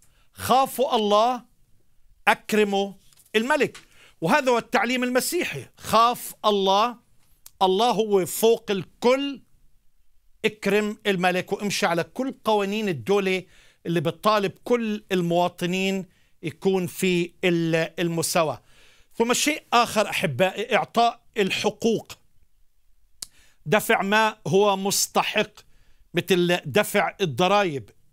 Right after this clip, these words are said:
ال-، الجباية. أم، بتعرفوا أحبائي،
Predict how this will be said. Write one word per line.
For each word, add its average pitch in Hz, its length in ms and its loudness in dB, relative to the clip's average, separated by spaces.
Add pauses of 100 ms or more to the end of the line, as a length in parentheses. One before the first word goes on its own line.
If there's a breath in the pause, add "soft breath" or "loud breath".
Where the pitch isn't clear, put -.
ال-، 170 440 -2
الجباية. 165 800 0 (800)
أم، 175 680 0 (340)
بتعرفوا 190 320 0
أحبائي، 185 800 0